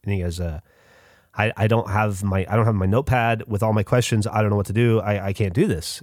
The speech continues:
Eh, I, I, and I, I, I don't know what to do." And I said, "Oh, it's no big deal. You're a big fan of the band. You know all their music. You have all their albums." I, I don't think they had a lot, but I was like, "You have their two albums or whatever. You know their, the source material really well.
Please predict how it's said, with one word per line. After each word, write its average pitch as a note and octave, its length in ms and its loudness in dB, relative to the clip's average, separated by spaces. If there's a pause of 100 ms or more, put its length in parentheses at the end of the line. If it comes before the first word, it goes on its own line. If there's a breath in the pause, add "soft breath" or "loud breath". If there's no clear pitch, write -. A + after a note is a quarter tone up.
(100)
Eh, F#2+ 200 0
I, G2+ 160 -4
I, F#2+ 240 -6
and G2 140 -2
I, F#2+ 180 -2
I, F#2 400 -6
I G2 40 -2
don't G#2+ 80 2
know G#2 60 2
what G#2+ 120 0
to G#2+ 60 0
do." E3 240 2 (600 soft breath)
And A2+ 100 2
I A2+ 60 2
said, - 240 0
"Oh, A#3 160 6
it's F3 180 0
no B3 140 4
big A#3+ 120 -2
deal. D3 160 2
You're D3 180 4
a A2+ 40 4
big D3 220 0
fan D3 200 2
of C3+ 60 4
the A#2 80 2
band. G#2 320 2
You G#2+ 100 2
know A2 220 4
all A#2 160 2
their G#2+ 160 4
music. G2 400 0
You F#2+ 80 -2
have F#2 220 -2
all F2+ 100 -4
their E2+ 220 -8
albums." D3 680 0
I, G2+ 140 -6
I E3 80 2
don't C#3 80 0
think G#2+ 100 -2
they F#2 60 -2
had G2 100 0
a E2+ 60 -2
lot, G#2+ 260 2
but G#2+ 80 0
I G2+ 40 2
was F#2+ 60 -2
like, F#2+ 140 -4
"You G2+ 120 0
have A2 160 0
their F#2 100 -4
two A#2+ 240 0
albums F2+ 340 -2
or F2+ 60 -4
whatever. G2 280 -2
You G2+ 160 0
know A#2 220 4
their, G2 240 -2
the - 80 -6
source - 260 0
material G#2 280 0
really G2+ 180 0
well. F3 320 2